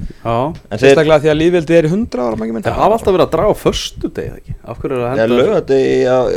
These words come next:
Speaker 2: þeir eru þetta í riðli á stórmótinu, var það ekki á laugardegi?
Speaker 3: Jú.
Speaker 1: Já.
Speaker 2: Já. En, en hérna, annar styrkleikaflokkur líklega niðurstaðan þar og þá skiptir miklu máli hvað, hvað kemur upp úr hattinum. Þú veist, það þarf að enda í topp tveimur í þessum riðli.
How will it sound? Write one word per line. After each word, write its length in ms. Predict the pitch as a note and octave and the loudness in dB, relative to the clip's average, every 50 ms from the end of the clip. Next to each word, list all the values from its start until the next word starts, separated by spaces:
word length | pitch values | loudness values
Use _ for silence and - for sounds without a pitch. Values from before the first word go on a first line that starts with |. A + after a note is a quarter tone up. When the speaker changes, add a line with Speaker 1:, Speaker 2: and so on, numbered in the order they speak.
| E2 B2 | 0 0
Speaker 2:
þeir 100 | C#3 C3+ | 2 2
eru 160 | C3 B2 B2 B2+ | 2 0 -2 0
þetta 140 | B2+ C3 | 0 0
í 60 | C3+ C3 | 2 2
riðli 180 | C#3 D3+ D#3+ D3+ | 0 0 -2 -4
á 60 | C3 | -4
stórmótinu, 540 | - - - D3+ G#3 G3+ D#3 A#2 A2+ A2+ A2+ | -4 -4 -4 -2 -2 -4 -4 -4 -4 -4 -4
var 80 | A2+ A2+ | -4 -4
það 80 | B2+ | -4
ekki 100 | A#2 C3 | -4 -6
á 60 | D3+ | -6
laugardegi? 340 | G3 G3+ C#3+ - - F#2 D2+ - | -6 -6 -6 -8 -8 -10 -6 -4
Speaker 3:
Jú. 160 | D3+ C#3+ C3 A2+ | -4 -4 -4 -6
Speaker 1:
Já. 200 | - A2+ A2 A2+ B2 C#3+ D3+ - | -10 -12 -10 -10 -10 -10 -10 -12
Speaker 2:
Já. 100 | - - - - - - - - - - - - - - - - - - - | -14 -16 -18 -18 -20 -20 -20 -20 -20 -20 -20 -20 -20 -20 -20 -20 -20 -8 -2
En, 220 | - A2 A#2 A#2+ A#2+ | 0 0 2 0 -2
en 220 | - G#2 B2 A#2+ A#2+ | -2 -2 -2 -2 0
hérna, 360 | B2 B2 A2+ - A#2 A#2+ A#2 A#2 A#2 A#2 A#2 A#2 A#2 A2 G2 - - - - - - - - - - - - - - - - | 0 0 0 0 0 0 0 2 2 2 2 2 0 0 -2 -6 -8 -12 -14 -16 -18 -18 -20 -18 -18 -18 -18 -18 -16 -6 -4
annar 260 | - B2 C3+ C3+ B2 A2+ | -2 0 0 0 -2 -2
styrkleikaflokkur 640 | - - C3 A#2+ A2 A#2 A#2 A2+ A2+ A2 A#2 A2 | -4 -4 -6 -4 -2 -2 -2 -2 -2 -2 -2 -2
líklega 240 | A#2 A#2 - A2+ G#2+ A2 | -4 -4 -4 -4 -2 -2
niðurstaðan 380 | A2+ A2+ A2+ - - G#2+ G#2 | 0 -2 -2 -2 -4 -4 -2
þar 240 | A2 G2+ G2 G2+ G#2 - - - - - - - - - - - | -2 -2 -2 -2 -4 -8 -12 -20 -20 -20 -20 -20 -20 -20 -18 -12
og 340 | F#2+ G2+ G2+ G2 F#2+ F#2+ - - _ - | -8 -6 -4 -4 -6 -8 -10 -14 _ -10
þá 140 | - - G#2 G#2 - | -6 -4 -4 -4 -4
skiptir 300 | - A2 A2 - G#2+ G#2+ | -6 -10 -8 -6 -6 -6
miklu 240 | A2+ A#2 - A2+ G#2+ | -6 -6 -6 -4 -4
máli 220 | A2 G#2+ G2 - - - - - - _ _ _ _ _ | -4 -4 -4 -8 -14 -18 -20 -20 -20 _ _ _ _ _
hvað, 300 | - - G2+ G#2 - - - - | -8 -8 -6 -6 -8 -10 -14 -14
hvað 180 | - G2 F#2+ | -14 -12 -10
kemur 220 | - G#2 G2+ G2 F#2+ | -10 -8 -8 -8 -8
upp 80 | F#2 G2 | -8 -10
úr 60 | A2 | -10
hattinum. 240 | A2 F#2+ F#2 F2 F#2 | -10 -10 -12 -14 -16
Þú 840 | A2 - _ _ _ _ _ _ _ _ _ _ - _ _ _ _ - | -20 -20 _ _ _ _ _ _ _ _ _ _ -20 _ _ _ _ -16
veist, 80 | - | -12
það 80 | - G2 | -8 -4
þarf 140 | G#2 G#2 G#2 | -2 0 0
að 40 | A2 | 0
enda 220 | A#2+ A#2 - G#2 | 0 -2 -2 -2
í 60 | G#2 - | -2 -2
topp 160 | A2+ G2+ - | -4 -4 -2
tveimur 260 | - A#2 A2 G#2 F2+ | -4 -4 -4 -4 -8
í 60 | F2+ | -10
þessum 180 | F#2+ G2+ G2+ G2 | -10 -10 -8 -8
riðli. 220 | G#2+ G2+ F2+ F2 | -8 -8 -10 -12